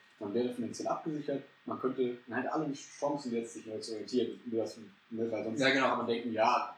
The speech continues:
Speaker 1: super, du sagst es jetzt
Speaker 2: Traumtänzer,
Speaker 1: so,
Speaker 2: wenn's so
Speaker 1: aber"
Speaker 2: kommt, ja, was machst du?
Speaker 1: Genau, sondern es ist halt realistisch möglich, dass es so ist.
Speaker 2: Ja.
Speaker 1: Ob man dann was findet, ist natürlich was anderes.
Speaker 2: Ja,
Speaker 1: Aber
Speaker 2: ich
Speaker 1: es
Speaker 2: meine,
Speaker 1: geht ja gerade
Speaker 2: das,
Speaker 1: erst um den
Speaker 2: das,
Speaker 1: Prozess.
Speaker 2: ich meine, genau, erst der erste Schritt ist halt, du musst überlegen, was mache ich jetzt alternativ.
Speaker 1: Mhm.
Speaker 2: Und da, da, ich meine, das, das hängt auch ein bisschen davon ab, in welcher Lebensphase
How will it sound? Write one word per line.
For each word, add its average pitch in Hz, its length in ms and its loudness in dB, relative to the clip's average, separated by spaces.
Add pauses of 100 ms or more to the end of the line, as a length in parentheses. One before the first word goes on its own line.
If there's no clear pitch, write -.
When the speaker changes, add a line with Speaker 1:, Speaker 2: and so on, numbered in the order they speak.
(120)
Speaker 1:
super, 120 300 -2 (120)
du - 60 -14
sagst 123 280 4
es 127 60 4
jetzt 120 140 4
Speaker 2:
Traumtänzer, 139 160 8
Speaker 1:
so, 135 80 6
Speaker 2:
wenn's 120 200 4
so 120 80 4
Speaker 1:
aber" 113 140 6
Speaker 2:
kommt, 135 280 2
ja, 120 80 4
was 113 160 0
machst 120 200 -2
du? 131 40 4
Speaker 1:
Genau, 131 200 6
sondern 123 200 4
es - 60 -4
ist - 80 -4
halt 135 160 0
realistisch 135 400 -2
möglich, 156 380 2
dass 98 160 -12
es - 100 -14
so 101 100 -6
ist. - 280 -12 (320)
Speaker 2:
Ja. 113 200 -8 (600)
Speaker 1:
Ob 117 100 0
man 113 100 4
dann 107 80 -4
was - 120 -10
findet, 160 300 2
ist 120 60 -4
natürlich 110 240 -2
was - 100 -6
anderes. 131 520 -4
Speaker 2:
Ja, 139 80 4
Speaker 1:
Aber - 20 6
Speaker 2:
ich 135 60 6
Speaker 1:
es 135 60 4
Speaker 2:
meine, 143 140 6
Speaker 1:
geht 120 100 0
ja 117 80 2
gerade 117 120 2
Speaker 2:
das, 151 80 2
Speaker 1:
erst 143 100 0
um 139 60 -4
den 135 120 -2
Speaker 2:
das, 156 200 4
Speaker 1:
Prozess. - 300 -2
Speaker 2:
ich 143 80 -4
meine, 135 200 2
genau, 135 340 2
erst 139 200 0
der 139 80 2
erste 143 240 2
Schritt 143 160 -2
ist 131 120 0
halt, 123 160 2
du 117 40 -12
musst 123 180 -6
überlegen, 117 320 -4
was - 160 -14
mache 113 120 -20
ich 113 80 -16
jetzt 117 120 -10
alternativ. - 480 -10 (120)
Speaker 1:
Mhm. 196 260 -12 (460)
Speaker 2:
Und 254 200 -4 (140)
da, - 60 -2 (100)
da, - 80 0 (420)
ich 151 100 -8
meine, 160 160 4
das, - 220 -4
das - 120 -12
hängt 185 160 -6
auch 165 60 -2
ein 156 40 -4
bisschen 165 180 -6
davon 156 180 -2
ab, 156 120 -2
in 139 60 -2
welcher 127 180 -4
Lebensphase 120 480 -2